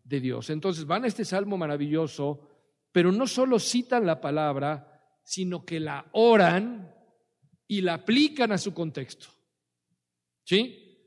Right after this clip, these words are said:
Dice en Hechos capítulo cuatro, del veintiséis al veintiséis, eh, primero están hablando ellos, los de la, ahí en la iglesia, no sabemos quién fue el que habló, pero dicen, "Señor, eh, tú dijiste por medio de tu siervo David que por qué se amotinan las gentes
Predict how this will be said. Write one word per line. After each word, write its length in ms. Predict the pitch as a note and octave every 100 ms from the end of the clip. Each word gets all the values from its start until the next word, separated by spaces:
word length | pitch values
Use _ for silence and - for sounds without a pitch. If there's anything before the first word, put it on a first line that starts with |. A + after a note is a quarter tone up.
| _
Dice 260 | G#3+ A#3
en 100 | A3
Hechos 340 | A3 A3+ G#3 F#3
capítulo 380 | D#3 D#3+ F#3+ D3+
cuatro, 300 | F3+ F3 F3
del 120 | D#3
veintiséis 460 | D3 D3 C#3 F3
al 100 | E3+
veintiséis, 640 | D3 C3+ C3 D3+ C#3 C3+ - _ _ _ _ _ _ _
eh, 880 | C#3+ D3 C#3+ C#3+ C3+ B2 - _ _ _ _
primero 280 | G3+ B3+
están 260 | A#3+ - G#3+
hablando 400 | E3+ F3+ F#3 F3
ellos, 260 | F#3+ F#3 D#3+
los 140 | C#3
de 80 | D3+
la, 80 | C3+
ahí 140 | D#3+
en 60 | E3
la 60 |
iglesia, 340 | D3 E3+ G3+ F3
no 100 | D#3
sabemos 240 | D#3+ C#3+
quién 180 | - D3
fue 100 | D#3+
el 40 |
que 80 | C#3
habló, 340 | C3+ G3+ A3 - - _ -
pero 140 | D#3+
dicen, 240 | F#3 E3+
"Señor, 640 | E3+ E3 D#3+ F#3 G3+ F3+ - - _ _
eh, 720 | D#3+ E3+ E3 C3+ - _ _ _
tú 180 | A3+
dijiste 460 | B3+ G3 A#3 A3 A3
por 240 | A3 F#3+
medio 220 | F3 G3+ G3
de 120 | F#3
tu 140 | F#3
siervo 340 | C#3 F3+ F3+ F3
David 320 | D#3 F#3 G3
que 160 | -
por 200 | E3 D3+
qué 120 | - G#3+
se 100 | G3+
amotinan 500 | G3 - F#3+ G3 E3
las 160 | D3
gentes 600 | - E3 F3+ F3 E3 -